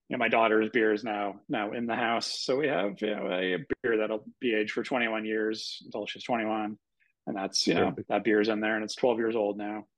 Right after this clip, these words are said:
Speaker 1: So
Speaker 2: Wow.
Speaker 1: just kind of project, projects like that.
Speaker 2: Talk to me about
Speaker 1: Um,
Speaker 2: keeping that barrel alive. Is it a, is it a proper, like, whiskey wine barrel? And do you top it up at all? Like, how do you,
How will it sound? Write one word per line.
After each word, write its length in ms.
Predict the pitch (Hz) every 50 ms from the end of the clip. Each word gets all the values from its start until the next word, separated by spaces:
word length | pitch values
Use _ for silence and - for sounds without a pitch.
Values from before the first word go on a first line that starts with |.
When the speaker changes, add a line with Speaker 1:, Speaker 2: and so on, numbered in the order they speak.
| _ _ - - _ _ _ _
Speaker 1:
So 200 | - - 117 104
Speaker 2:
Wow. 140 | 104 131 95 95
Speaker 1:
just 120 | 101 -
kind 140 | - 143 117
of 80 | 110
project, 500 | - - 123 104 110 113 120 120 - -
projects 420 | - 123 113 110 110 107 107 - -
like 160 | 147 131 -
that. 280 | - - 98 98 107 - _ _ _ _ _ _ _ _ _ _ _ _ _ _ _ _ _ _ - -
Speaker 2:
Talk 220 | - 160 185 175
to 80 | 220 226
me 40 | 202
about 160 | 214 196 -
Speaker 1:
Um, 60 | - -
Speaker 2:
keeping 300 | 190 151 175 170 156 156
that 240 | 160 156 139 -
barrel 400 | - 139 139 147 143 139 131 120
alive. 500 | 113 110 117 127 135 120 92 85 82 82
Is 200 | 92 104 107 110
it 120 | 123 120 117
a, 400 | 120 120 120 117 113 113 117 - -
is 160 | 123 107 113
it 80 | 113 113
a 100 | 110 110
proper, 600 | _ - - 117 113 113 - - 117 117 113 110
like, 280 | 110 107 104 104 98 _ _ _ _ _ -
whiskey 500 | 104 98 101 98 - - - 113 107 101
wine 360 | 98 90 92 92 107 113 107
barrel? 440 | 110 120 131 143 156 165 185 196 - _ _ _ _ -
And 380 | 117 110 101 101 98 92 92 -
do 100 | - 107
you 140 | 104 104 98
top 380 | - - - 107 104 - -
it 80 | 98 90
up 180 | 92 - -
at 100 | 127 123
all? 240 | 131 135 143 143 135
Like, 160 | 127 113 95
how 200 | 95 98 107 107
do 100 | 107 110
you, 360 | 107 104 104 101 95 95 95